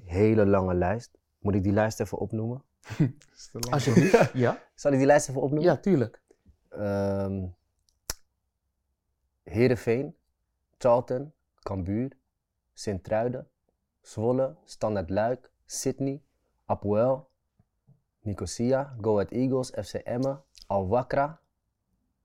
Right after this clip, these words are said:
Speaker 1: ehm, pec en Kuwait. En international natuurlijk.
Speaker 2: Ja.
Speaker 1: Twee eindtoernooien.
Speaker 2: Twee W K's, ja.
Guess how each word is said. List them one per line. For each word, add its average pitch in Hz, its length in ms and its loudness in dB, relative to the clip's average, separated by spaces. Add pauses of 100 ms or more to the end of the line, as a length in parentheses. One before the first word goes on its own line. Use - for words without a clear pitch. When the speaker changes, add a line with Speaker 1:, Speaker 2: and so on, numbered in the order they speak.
(180)
Speaker 1:
ehm, 92 1000 -8 (1400)
pec - 400 0 (960)
en 98 160 -10
Kuwait. 147 520 -2 (1300)
En 175 220 6
international 117 600 0
natuurlijk. 90 480 -12 (120)
Speaker 2:
Ja. - 80 -8
Speaker 1:
Twee 123 220 2
eindtoernooien. 127 680 -4 (580)
Speaker 2:
Twee 131 240 -2
W 123 160 -6
K's, 147 300 -12
ja. 151 360 -6